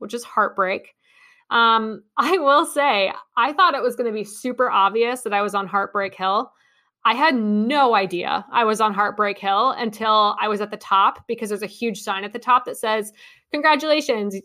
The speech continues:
Heartbreak is behind you, and you just conquered Heartbreak Hill."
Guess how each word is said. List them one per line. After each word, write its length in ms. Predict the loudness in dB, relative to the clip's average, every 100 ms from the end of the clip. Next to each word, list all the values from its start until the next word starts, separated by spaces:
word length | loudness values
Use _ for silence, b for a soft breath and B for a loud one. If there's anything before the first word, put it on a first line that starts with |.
| _
Heartbreak 400 | 0 2 4 4
is 120 | 2
behind 360 | 2 2 2 0
you, 240 | -2 -2 -8 -10
and 200 | -6 -4
you 160 | -2 -4
just 160 | -4
conquered 300 | -2 -2 0
Heartbreak 380 | -2 0 0 0
Hill." 260 | 0 0